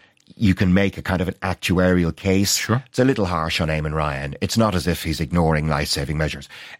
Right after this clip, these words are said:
Speaker 1: Any minister has to weigh up what else you could spend your money on. The person who wants a hospital built or a clinic built will come up with a similar set of data.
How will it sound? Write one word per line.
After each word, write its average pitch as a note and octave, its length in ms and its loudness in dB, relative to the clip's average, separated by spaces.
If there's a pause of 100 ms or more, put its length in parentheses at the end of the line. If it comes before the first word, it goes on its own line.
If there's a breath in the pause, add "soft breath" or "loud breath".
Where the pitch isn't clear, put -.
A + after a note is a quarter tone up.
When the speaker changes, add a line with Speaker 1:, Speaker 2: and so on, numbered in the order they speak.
Speaker 1:
Any A2 220 4
minister E2+ 420 0
has E2 200 -2
to E2 100 -4
weigh E2+ 180 2
up F2 160 -2
what B2 140 2
else C#3 360 -2
you E2+ 80 -4
could - 140 -12
spend C#2+ 300 -10
your D2 80 -10
money C#2 260 -8
on. C2 180 -12 (260 loud breath)
The - 80 -2
person G2+ 300 2
who F#2+ 60 4
wants F#2+ 260 2
a G2 60 2
hospital F2 480 0
built D2 340 -2
or D2+ 60 -4
a D2+ 80 -4
clinic F#2+ 400 0
built D2 380 -4
will E2 100 0
come F2 160 2
up F2 100 0
with F2 80 0
a F2+ 40 4
similar G2 340 4
set E2+ 300 0
of D2+ 100 -2
data. E2+ 460 -2